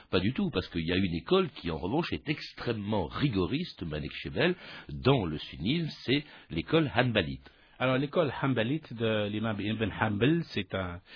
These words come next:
Speaker 2: c'est un théologien ancien qui est assez rigoriste. Et, euh, le fait est qu'au dix-huitième siècle, il y ait, il y a, il y a eu la rencontre d'un théologien, justement, euh, d'obédience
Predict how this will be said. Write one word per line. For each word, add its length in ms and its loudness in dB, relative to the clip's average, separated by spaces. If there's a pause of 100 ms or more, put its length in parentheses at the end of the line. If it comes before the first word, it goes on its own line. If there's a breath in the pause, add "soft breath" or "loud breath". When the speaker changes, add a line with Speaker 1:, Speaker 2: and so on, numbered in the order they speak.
(140 loud breath)
Speaker 2:
c'est 180 -2
un 60 4
théologien 580 2
ancien 580 -2 (360 loud breath)
qui 240 4
est 40 0
assez 280 0
rigoriste. 720 0 (320 loud breath)
Et, 400 4
euh, 360 0
le 280 0
fait 320 4
est 140 4
qu'au 320 2
dix-huitième 540 2
siècle, 500 -2 (420 loud breath)
il 180 4
y 120 8
ait, 240 6
il 160 2
y 80 6
a, 160 4
il 120 0
y 60 6
a 60 8
eu 100 8
la 140 6
rencontre 560 4
d'un 140 -4
théologien, 600 2
justement, 460 -8 (200)
euh, 200 -8
d'obédience 520 -2